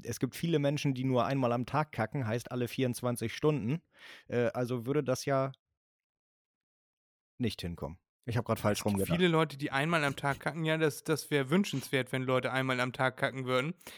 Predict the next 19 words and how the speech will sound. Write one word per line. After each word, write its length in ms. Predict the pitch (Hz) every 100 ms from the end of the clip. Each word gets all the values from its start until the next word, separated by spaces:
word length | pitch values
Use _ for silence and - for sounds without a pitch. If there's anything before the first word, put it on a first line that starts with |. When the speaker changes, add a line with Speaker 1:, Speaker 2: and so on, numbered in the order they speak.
| - -
Speaker 2:
Viele 280 | 208 185
Leute 300 | 156 143 139
kacken 320 | 143 180 143 143
alle 220 | 143 147
drei, 240 | 151 147
vier 180 | - 143
Tage, 340 | 156 165 143
Erik. 380 | 123 120 117 113 _ _ _ _ _ _ _
Speaker 1:
Ja, 100 | 87
da 100 | 92
bin 100 | 101
ich 80 | 127
ja 120 | 165
weit 200 | 123 127
von 160 | - 110
entfernt. 500 | 87 - 85 82 85 - _ -
Speaker 2:
Viele 260 | - 180 180
Leute 320 | 165 175 175
kacken, 480 | - 175 - 170